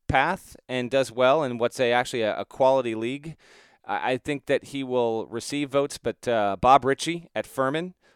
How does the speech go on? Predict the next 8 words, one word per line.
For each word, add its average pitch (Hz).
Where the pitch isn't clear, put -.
only 202
loss 160
just 156
happened 110
at 127
L 139
S -
U. 98